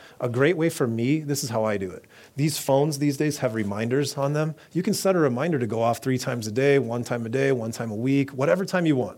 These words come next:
right? I have about fifteen reminders on my phone. If you saw 'em, you'd say, uh, you know, hopefully you would say, uh, "Yeah, I can see you doing those things in your life." I'll put all kinds of 'em in there, like,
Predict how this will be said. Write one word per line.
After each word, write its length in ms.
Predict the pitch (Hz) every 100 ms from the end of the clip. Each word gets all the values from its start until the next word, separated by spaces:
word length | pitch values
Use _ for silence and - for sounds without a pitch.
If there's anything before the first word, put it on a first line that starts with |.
| - -
right? 220 | 127 135 - - -
I 40 |
have 100 | 147
about 260 | 151 151 139
fifteen 560 | - - 165 - 175 156
reminders 480 | 135 135 135 127
on 80 | 117
my 140 | 107 101
phone. 320 | 123 101 - - - - -
If 140 | -
you 80 | 135
saw 260 | - 123 131
'em, 140 | 156
you'd 120 | 131
say, 300 | 117 127 117 117 - _ -
uh, 280 | 123 120 120 -
you 140 | 139
know, 60 | 113
hopefully 340 | 208 226 170
you 60 | 143
would 100 | 135
say, 360 | 147 131 131 -
uh, 240 | 131 120 117 -
"Yeah, 300 | 190 190 208
I 60 | 151
can 140 | 160
see 200 | 143 -
you 120 | 180 147
doing 320 | 135 214 254
those 200 | 110 -
things 200 | 135 120
in 60 |
your 120 | 120 117
life." 300 | 160 127 147
I'll 120 | 175
put 160 | 226
all 100 | 190
kinds 320 | - - 180 175
of 100 | 127
'em 140 | 120
in 80 | 110
there, 140 | 107
like, 280 | 110 110